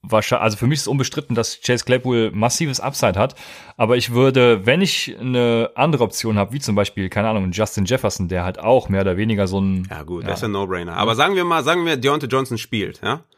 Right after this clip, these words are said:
Speaker 1: Ja.
Speaker 2: Würdest du dann Claypool gegen Cleveland oder Gallup gegen Arizona aufstellen?
Speaker 1: Boah. Boah, da würde ich auf jeden Fall mit der Upside von Claypool gehen.
Speaker 2: Okay, würdest du Claypool oder Brandon Cooks gegen Tennessee aufstellen?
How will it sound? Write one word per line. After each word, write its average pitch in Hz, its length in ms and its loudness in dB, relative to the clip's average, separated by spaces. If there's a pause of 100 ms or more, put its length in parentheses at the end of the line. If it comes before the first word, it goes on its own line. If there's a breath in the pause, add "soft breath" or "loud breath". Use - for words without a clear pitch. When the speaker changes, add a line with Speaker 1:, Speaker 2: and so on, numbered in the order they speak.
(300 soft breath)
Speaker 1:
Ja. 110 200 0
Speaker 2:
Würdest 185 260 2
du 170 80 -4
dann 156 340 0 (140)
Claypool 156 500 -2
gegen 135 220 0
Cleveland 202 580 -4
oder 127 200 2
Gallup 131 400 0
gegen 117 140 0
Arizona 104 420 -2
aufstellen? 90 440 -12 (960)
Speaker 1:
Boah. 87 460 -14 (2000 loud breath)
Boah, 98 240 0
da 98 100 4
würde 104 140 2
ich 113 80 0
auf 98 80 -2
jeden 110 120 4
Fall 107 100 4
mit 101 120 0
der 98 100 0
Upside 95 240 -2
von 101 120 0
Claypool 101 380 0
gehen. 95 340 -2 (840)
Speaker 2:
Okay, 104 360 -2
würdest 147 280 2
du 143 80 -2
Claypool 175 580 2
oder 135 140 2
Brandon 131 340 2
Cooks 139 180 -8
gegen 120 200 0
Tennessee 101 360 -2
aufstellen? 85 380 -14